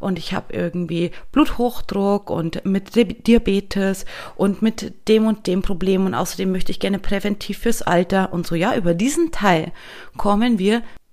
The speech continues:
zu Gesundheitsgedanken, wo wir uns einfach was Gutes tun wollen. In der Hauptsache essen wir aber eben nicht nur, um unseren Körper zu versorgen,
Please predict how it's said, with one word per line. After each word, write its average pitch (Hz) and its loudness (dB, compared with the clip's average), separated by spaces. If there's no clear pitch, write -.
zu 220 2
Gesundheitsgedanken, 185 2
wo 196 4
wir 196 4
uns 175 -2
einfach 185 -2
was 196 -2
Gutes 190 -2
tun 165 0
wollen. 151 -6
In 202 2
der 196 4
Hauptsache 185 2
essen 226 4
wir 202 6
aber 190 2
eben 175 2
nicht 214 2
nur, 208 6
um 202 4
unseren 180 -2
Körper 180 -2
zu - -8
versorgen, 175 0